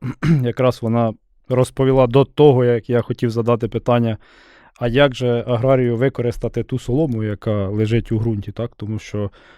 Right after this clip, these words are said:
е, ми знаємо, що після збирання врожаїв досить багато соломи, е, залишається на площах. Можливо, хтось тюкує, можливо, хтось не тюкує. І солому, можливо, варто замінити на взагалі рослинні рештки,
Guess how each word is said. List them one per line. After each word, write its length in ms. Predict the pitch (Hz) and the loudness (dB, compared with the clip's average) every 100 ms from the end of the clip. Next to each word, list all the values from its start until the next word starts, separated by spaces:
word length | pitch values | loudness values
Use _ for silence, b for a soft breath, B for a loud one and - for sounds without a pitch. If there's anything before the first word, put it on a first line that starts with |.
| b - | b -10
е, 340 | 104 98 98 98 | -8 -6 -8 -10
ми 380 | 110 110 101 113 | -12 -8 -6 -4
знаємо, 420 | 131 123 113 110 | -2 -2 -2 -4
що 140 | - | -8
після 340 | 107 117 - 110 | -6 -6 -6 -8
збирання 420 | 104 117 113 110 | -2 0 0 0
врожаїв 600 | 110 107 113 113 117 101 | -2 -2 -2 -2 -2 -2
досить 320 | 113 - 107 | -4 -4 -6
багато 760 | 101 107 117 - 107 104 101 110 | -4 0 0 0 -4 -4 -6 -8
соломи, 580 | - 107 110 107 107 104 | -10 -6 -4 -4 -4 -8
е, 160 | 104 104 | -10 -10
залишається 640 | 101 104 - 107 104 104 | -8 -8 -6 -6 -4 -6
на 160 | 104 104 | -6 -6
площах. 580 | - 139 156 - 131 | -2 0 0 -4 -4
Можливо, 280 | 143 131 165 | -4 -2 0
хтось 240 | 123 113 - | -2 -6 -8
тюкує, 440 | 123 - 185 139 | -10 -4 -2 -2
можливо, 380 | 113 110 120 110 | -4 -2 -4 -4
хтось 220 | - - | -8 -6
не 140 | 139 | -4
тюкує. 420 | 160 - - 139 127 B B B B B _ | -4 -8 -2 -2 -2 B B B B B _
І 380 | - 127 117 113 110 | -2 0 2 0 -2
солому, 720 | - - 135 151 165 147 135 | -8 -2 2 4 4 4 2
можливо, 560 | 127 113 135 127 123 - | 0 0 0 0 -2 -2
варто 340 | 123 127 - | 0 0 0
замінити 460 | 117 120 127 120 117 | 0 2 2 2 0
на 160 | 120 | 0
взагалі 480 | 131 113 117 135 165 | -2 -2 0 2 4
рослинні 400 | 113 - 120 110 | 2 0 -2 0
рештки, 360 | 113 107 - | 0 -2 -6